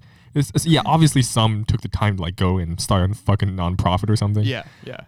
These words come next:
Speaker 1: Um, but yeah, no, some others just chilled. Ch-, chilled and, and, and,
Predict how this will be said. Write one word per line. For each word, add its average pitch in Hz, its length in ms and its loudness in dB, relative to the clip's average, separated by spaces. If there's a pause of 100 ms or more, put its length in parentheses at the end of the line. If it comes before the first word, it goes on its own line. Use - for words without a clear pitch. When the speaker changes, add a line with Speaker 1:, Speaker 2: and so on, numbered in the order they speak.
Speaker 1:
Um, 107 420 2
but 165 140 4
yeah, 277 120 0
no, 202 120 4
some 220 220 4
others 233 180 4
just 180 160 2
chilled. - 360 2 (540)
Ch-, 131 200 -6
chilled 143 240 0
and, 123 280 2
and, 113 320 2
and, 107 460 0